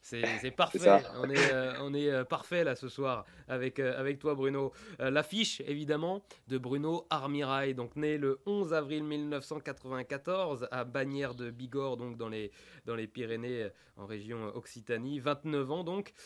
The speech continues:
Speaker 1: Euh, la carrière de Bruno Armirail, elle a commencé, euh, dans les rangs professionnels en deux mille quinze avec, euh, l'équipe, euh, cycliste de l'Armée de Terre. Retour ensuite chez les amateurs, hein, une saison, euh, du côté de l'Occitane Cyclisme Formation. On y reviendra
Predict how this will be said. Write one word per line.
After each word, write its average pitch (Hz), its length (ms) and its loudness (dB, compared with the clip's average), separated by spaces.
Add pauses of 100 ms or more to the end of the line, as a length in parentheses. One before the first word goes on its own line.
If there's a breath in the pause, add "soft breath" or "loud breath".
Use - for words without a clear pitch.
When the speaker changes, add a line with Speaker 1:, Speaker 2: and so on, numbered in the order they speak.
(180 soft breath)
Speaker 1:
Euh, 120 100 0
la 151 160 2
carrière 175 480 2
de 135 100 -2
Bruno 139 300 -2
Armirail, 131 460 0
elle 120 80 0
a 113 40 -2
commencé, 123 520 -4
euh, 104 280 0
dans 110 160 -6
les 110 120 -2
rangs 117 140 -8
professionnels 117 680 -8 (320 soft breath)
en 113 120 -2
deux 139 140 2
mille 185 220 0
quinze 170 360 2
avec, 127 280 0
euh, 120 160 2
l'équipe, 131 480 -4
euh, 120 160 2
cycliste 131 500 -10
de 113 160 -6
l'Armée 143 540 0
de 139 60 -10
Terre. 185 360 0 (260 soft breath)
Retour 147 520 -2
ensuite 143 500 -8 (360 soft breath)
chez 131 180 -6
les 131 160 -2
amateurs, 135 540 0
hein, 110 180 -4
une 156 140 -4
saison, 147 500 -4
euh, 113 100 -4
du 110 140 -12
côté 127 300 -6
de 120 60 -10
l'Occitane 117 520 -6
Cyclisme 113 500 -12
Formation. 113 640 -4
On 123 180 -6
y 107 100 -6
reviendra 110 560 -4